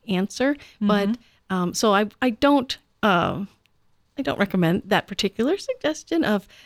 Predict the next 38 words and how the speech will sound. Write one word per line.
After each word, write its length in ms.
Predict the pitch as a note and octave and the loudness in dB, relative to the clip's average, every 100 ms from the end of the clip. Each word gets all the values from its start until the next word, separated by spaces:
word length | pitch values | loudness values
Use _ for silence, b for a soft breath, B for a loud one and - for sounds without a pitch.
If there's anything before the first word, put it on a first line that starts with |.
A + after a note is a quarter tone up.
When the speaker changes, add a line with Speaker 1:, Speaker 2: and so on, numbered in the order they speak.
| B | B
Speaker 1:
pretend 400 | - A3+ - A3 | -8 -4 0 0
that 120 | G3+ G3 | 0 0
they're 120 | F3+ | -2
not 340 | F3+ A#3 - | 0 -2 -4
yours, 320 | D#3+ E3+ E3+ - | -6 -6 -8 -4
but 160 | G#3 - | -4 -2
instead 600 | G3+ - - D4+ A#3 F3+ | -4 -2 0 2 0 -2
pretend, 540 | G3 - G3+ G3 G3 - - - | -10 -4 -2 0 -2 -4 -10 -2
or, 80 | G#3 | 0
or 160 | A3 | 2
instead 480 | F3+ G#3+ - D#4 B3 b b | 2 2 2 2 2 b b
see 400 | - - B3+ D4+ | -8 -2 2 4
them 420 | C4+ F#3+ E3+ E3+ E3+ b b _ _ _ _ _ _ | 4 2 2 0 -2 b b _ _ _ _ _ _
as 300 | - F#3+ G3+ | -2 0 0
that, 240 | - E3+ - _ _ | 0 -2 -4 _ _
that 280 | - E3 - | -2 -2 -2
gift. 400 | F3 - - - | -2 -2 -8 -6
And 120 | F#3+ | -2
even 300 | B3+ C#4 C#4 | 0 2 2
though 140 | B3 A#3 | 2 0
they're 200 | G#3+ F#3+ | -2 0
in 160 | F#3 | 2
that 140 | G#3+ B3+ | 2 0
struggle, 440 | - A3 G3+ G3 | 0 -2 -2 -6
even 300 | - F#3+ G#3+ | -6 -4 0
though 160 | G#3 G#3+ | 2 2
they're, 300 | A3 G#3 G#3+ B B B - | 2 0 -2 B B B -6
uh, 200 | G3 F#3+ | -2 -2
coming 340 | - F#3 F#3+ G3+ | -2 -4 -2 -2
up 140 | G3 | -2
with 120 | G3+ | -6
the 100 | - | -6
different 320 | F#3+ G3+ G#3 - | -2 -2 -2 -4
responses, 600 | G3 - F3+ F3+ G3 F#3+ | -6 -2 -2 0 -2 -2
I 140 | F#3+ F#3+ | -6 -4
absolutely 560 | F#3 - G3 F#3+ F3 - - | -6 -6 -6 -4 -6 -8 -8
think 140 | F3+ | -6
that's 280 | F#3 F3+ - | -6 -6 -10